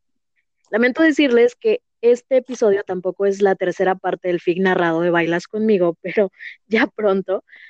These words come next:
espero yo poderlo <laughs> grabar este fin de semana. Eh, si no, ya va a ser lo más pronto que pueda. Les prometo que ya es el siguiente episodio. Y estoy muy feliz porque tengo a un invitado,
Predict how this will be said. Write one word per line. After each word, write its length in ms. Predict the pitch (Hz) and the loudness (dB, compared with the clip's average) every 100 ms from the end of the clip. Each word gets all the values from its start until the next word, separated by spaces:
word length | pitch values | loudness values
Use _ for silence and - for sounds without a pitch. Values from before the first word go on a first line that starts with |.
| - - | -16 -14
espero 280 | - 196 214 | -4 0 4
yo 240 | 214 196 | 4 4
poderlo 380 | 190 202 196 202 | 4 4 4 2
<laughs> 160 | 247 | 0
grabar 340 | 202 190 185 185 - - | 2 2 2 0 -6 -6
este 260 | 208 202 | -4 -2
fin 140 | 196 190 | 0 0
de 100 | 185 | 0
semana. 460 | 190 175 170 202 - _ _ _ _ _ | -2 -6 -6 -8 -8 _ _ _ _ _
Eh, 300 | 381 381 180 185 | -14 -12 -10 -2
si 160 | 220 | 2
no, 120 | 214 240 | 4 2
ya 240 | 226 208 | 2 -2
va 80 | 196 | -4
a 40 | 196 | -4
ser 140 | 233 | 0
lo 100 | 240 | 2
más 200 | 226 208 | 2 -4
pronto 320 | 208 202 196 | -4 -4 -2
que 100 | 190 | -4
pueda. 320 | 175 165 160 - | -6 -10 -14 -2
Les 240 | 202 208 | 2 2
prometo 420 | - 208 208 208 247 | 0 -2 0 0 -2
que 140 | 214 | -2
ya 260 | 190 180 180 | 0 2 0
es 160 | 196 | 2
el 140 | 214 202 | 0 0
siguiente 420 | 196 175 175 202 | -4 -4 -4 -10
episodio. 520 | 190 180 156 156 143 _ _ _ - _ _ _ _ | -20 -20 -20 -20 -20 _ _ _ -20 _ _ _ _
Y 380 | 262 254 254 262 _ _ _ _ - | -2 2 2 0 _ _ _ _ 0
estoy 640 | 233 233 - 262 277 302 - | 0 2 2 4 4 2 -2
muy 240 | 262 262 | 0 2
feliz 340 | 254 269 233 - | 2 2 0 -2
porque 540 | 208 196 214 202 202 - | -2 2 4 4 0 -2
tengo 240 | 226 254 | 2 4
a 60 | 269 | 4
un 160 | 247 | 2
invitado, 680 | 240 233 214 202 180 160 | 0 -2 -4 -4 -6 -6